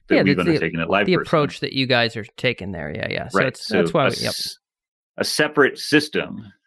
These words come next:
Speaker 1: is listening to the conversation and trying to deduce and trying to understand what's going wrong, and then offering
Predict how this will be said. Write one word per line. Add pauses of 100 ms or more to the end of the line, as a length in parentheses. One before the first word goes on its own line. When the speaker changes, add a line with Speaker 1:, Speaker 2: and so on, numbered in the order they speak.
(180)
Speaker 1:
is
listening
to
the
conversation (480)
and
trying
to
deduce
and
trying
to
understand
what's
going
wrong,
and
then
offering